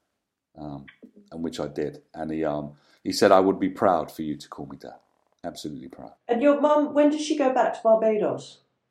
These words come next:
Speaker 1: My mum's been back in Barbados for about twenty something years. I think she, mm, I would say she's been back in Barbados for about twenty, twenty-four years. Um,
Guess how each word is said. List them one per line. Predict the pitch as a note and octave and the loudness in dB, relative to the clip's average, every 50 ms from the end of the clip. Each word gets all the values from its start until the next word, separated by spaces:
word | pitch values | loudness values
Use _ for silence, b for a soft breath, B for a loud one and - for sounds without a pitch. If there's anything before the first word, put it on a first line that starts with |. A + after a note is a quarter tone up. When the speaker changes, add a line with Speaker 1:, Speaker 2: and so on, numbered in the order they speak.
| _ _ - | _ _ 4
Speaker 1:
My | A#2+ | 6
mum's | E3 A3+ C4 - | 8 8 6 6
been | - F#3 C3 | 2 2 2
back | B2+ A#2+ - | 2 0 0
in | - G2+ | 0 0
Barbados | G2 F#2 - G#2 F#2 F2+ - | 0 0 2 0 -2 -2 -4
for | - G2+ | -4 -4
about | E2+ F#2 E2+ - - | -4 -4 -6 -6 -8
twenty | - - B2 G#2+ G2 F2 | -8 -6 -4 -4 -4 -6
something | - - G2+ E2 E2+ D2+ D2+ | -6 -6 -6 -6 -8 -10 -6
years. | F#2+ C3 F3+ G3+ - E2 - - | -4 -4 -4 -4 -4 -6 -10 -10
I | |
think | - - - D#4 | -8 -6 -6 -6
she, | - - E3+ | -6 -8 -8
mm, | F3 G3 A3+ C#4 C#4+ D4 C#4+ C#4+ C#4+ C#4 C4+ C4+ C4 - - - | -8 -6 -4 -2 -2 0 0 2 2 2 0 0 -4 -6 -6 -6
I | E3+ F3 F#3 | -4 -2 -2
would | F#3+ F#3+ F#3 F#3 | -2 -2 -4 -6
say | - - D#3+ | -4 -4 -4
she's | D3 C#3+ - C#3+ | -4 -6 -6 -4
been | - D3 C#3+ | -4 -2 0
back | D3 C3+ - - | -2 -4 -4 -4
in | B2+ | 0
Barbados | - C3 B2+ B2+ C3+ C3 B2+ B2 B2 - | 2 2 2 4 4 2 2 2 -2 -6
for | - | -2
about | A2 A#2+ A2 - - | -2 -2 -2 -2 -6
twenty, | - - C3+ B2+ B2+ B2 B2 B2+ B2+ B2 B2 | -4 -2 0 0 2 2 2 0 -2 -4 -6
twenty-four | - - C#3 C3 B2 - B2 G#2 F2 | -6 -4 -4 -4 0 2 2 4 4
years. | D#2+ C#2 - - - - _ _ _ _ B B B B B B B B B B B B B B | 2 -2 -6 -12 -18 -20 _ _ _ _ B B B B B B B B B B B B B B
Um, | F2 E2+ E2+ E2+ E2 E2 E2 E2 | -6 -4 -2 -2 -4 -4 -8 -12